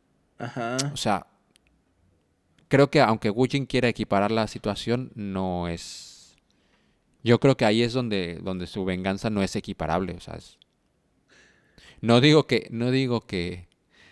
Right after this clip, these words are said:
Speaker 2: que sea mejor, eh,
Speaker 1: No lo
Speaker 2: una
Speaker 1: sé,
Speaker 2: relación
Speaker 1: porque
Speaker 2: entre hermanos que una relación, pero, a ver, yo creo que sí.
Speaker 1: No lo sé, porque yo, yo creo que sí se equipara la venganza, porque él sí la quería mucho.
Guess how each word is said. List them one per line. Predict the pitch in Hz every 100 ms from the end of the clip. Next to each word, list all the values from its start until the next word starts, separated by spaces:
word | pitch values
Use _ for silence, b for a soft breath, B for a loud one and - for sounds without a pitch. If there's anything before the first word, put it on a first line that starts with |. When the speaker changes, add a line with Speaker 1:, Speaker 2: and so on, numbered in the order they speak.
| b _ -
Speaker 2:
que | 92 85 85
sea | 113 107
mejor, | 110 - - 101 - - b b b b b
eh, | - 98
Speaker 1:
No | 202
lo | -
Speaker 2:
una | 110
Speaker 1:
sé, | 110
Speaker 2:
relación | 110 95 - 104 101
Speaker 1:
porque | 107
Speaker 2:
entre | 101 90 92
hermanos | 98 101 104 92
que | - 92
una | 92 101
relación, | 95 87 85 - 98 98 - b b b b
pero, | 92 90 85 82 - - _
a | -
ver, | 85 87 - _ _ _ -
yo | 92
creo | 90
que | 87
sí. | 82 87 90 _ _ _ _ _
Speaker 1:
No | 156
lo | 233
sé, | 240 - 180 165
porque | 113 117
yo, | 139 165
yo | 143 185
creo | 233
que | 196
sí |
se | - 196
equipara | 139 139 143
la | 156
venganza, | 123 104 110 123 147
porque | 123 -
él | 175
sí | -
la | 165 -
quería | 107 107 107
mucho. | 107 107 - 95